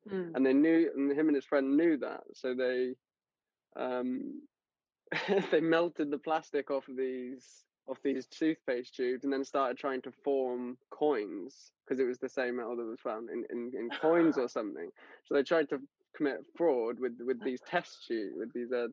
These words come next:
Speaker 2: toothpaste tubes. They went round the
Speaker 1: Make
Speaker 2: whole
Speaker 1: their own
Speaker 2: neighbor-,
Speaker 1: coins.
Speaker 2: yeah.
Speaker 1: <laughs>
Speaker 2: They went round the neighborhood asking people for, like, months for their empty toothpaste <laughs> tubes to make, try and make money, and then
Speaker 1: Oh
Speaker 2: <laughs>
Speaker 1: my
Speaker 2: quickly
Speaker 1: God.
Speaker 2: found out that that was, uh, that was
Speaker 1: Bitcoin.
Speaker 2: fraud. Yeah,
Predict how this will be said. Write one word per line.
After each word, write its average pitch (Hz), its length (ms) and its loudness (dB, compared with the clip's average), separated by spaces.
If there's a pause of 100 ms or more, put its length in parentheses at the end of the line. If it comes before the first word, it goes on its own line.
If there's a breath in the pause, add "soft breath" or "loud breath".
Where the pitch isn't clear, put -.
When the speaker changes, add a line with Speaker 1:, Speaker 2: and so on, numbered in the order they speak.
(140)
Speaker 2:
toothpaste 117 500 -2
tubes. 107 360 -4
They 131 80 0
went 143 180 4
round 139 220 2
the 120 40 2
Speaker 1:
Make 131 40 0
Speaker 2:
whole 143 120 4
Speaker 1:
their 139 120 6
own 135 40 4
Speaker 2:
neighbor-, 139 300 4 (100)
Speaker 1:
coins. 214 140 2 (200)
Speaker 2:
yeah. 120 360 4 (100)
Speaker 1:
<laughs> - 400 -4
Speaker 2:
They 143 60 2
went 151 160 4
round 147 180 0
the 143 40 2
neighborhood 143 460 0
asking 131 380 -2
people 123 460 -8
for, 117 80 -4
like, 107 140 -4
months 135 440 -4
for 131 60 -6
their 120 180 -2
empty 117 400 -6 (260)
toothpaste 131 680 -2
<laughs> - 20 -18
tubes - 580 -4 (340 soft breath)
to 131 80 -4
make, 123 180 -4
try 123 120 -4
and 120 80 -4
make 113 120 -4
money, 123 180 -4
and 110 100 -4
then - 180 -6 (200)
Speaker 1:
Oh 185 440 0
Speaker 2:
<laughs> - 0 -
Speaker 1:
my 180 380 0 (220)
Speaker 2:
quickly 170 340 0
Speaker 1:
God. - 20 -10
Speaker 2:
found 135 320 0
out 117 160 0
that 123 260 -4
that 117 160 -2
was, 131 240 -2
uh, 123 220 0 (340)
that 143 100 2
was 170 140 2
Speaker 1:
Bitcoin. 185 100 -4
Speaker 2:
fraud. 151 200 4
Yeah, 135 160 4